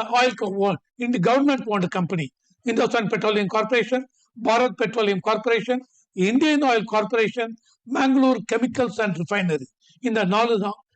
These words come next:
கவர்மெண்ட் ஓன்டுது. இவங்க தான் ஆயில், க்ரூட் ஆயில் இம்போர்ட் பண்றாங்க, இங்க ரிஃபைன் பண்றாங்க. இப்ப இவங்க என்ன சொல்லிட்டாங்க? இந்தியா, எல்லாருமே உங்க இன்வாய்ஸ் எல்லாம் எடுத்து பாருங்க. இன்வாய்ஸ்ல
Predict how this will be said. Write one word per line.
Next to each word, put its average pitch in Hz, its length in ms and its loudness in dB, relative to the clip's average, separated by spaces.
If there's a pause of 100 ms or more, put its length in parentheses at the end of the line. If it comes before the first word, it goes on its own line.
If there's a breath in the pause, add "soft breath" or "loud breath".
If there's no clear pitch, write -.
(100)
கவர்மெண்ட் 214 480 0
ஓன்டுது. 139 360 -4 (460 soft breath)
இவங்க 269 280 4
தான் 277 180 4
ஆயில், 226 240 2
க்ரூட் 262 280 2
ஆயில் 214 180 2
இம்போர்ட் 180 340 -2
பண்றாங்க, 180 400 -2 (360 soft breath)
இங்க 240 240 2
ரிஃபைன் 190 360 0
பண்றாங்க. 156 400 -8 (380 soft breath)
இப்ப 180 140 0
இவங்க 180 200 0
என்ன 311 220 0
சொல்லிட்டாங்க? 214 520 0 (460)
இந்தியா, 214 340 0 (500)
எல்லாருமே 269 460 2
உங்க 196 200 -2
இன்வாய்ஸ் 220 380 0
எல்லாம் 240 160 -2
எடுத்து 208 240 -8
பாருங்க. 180 320 -6 (440 soft breath)
இன்வாய்ஸ்ல 233 520 0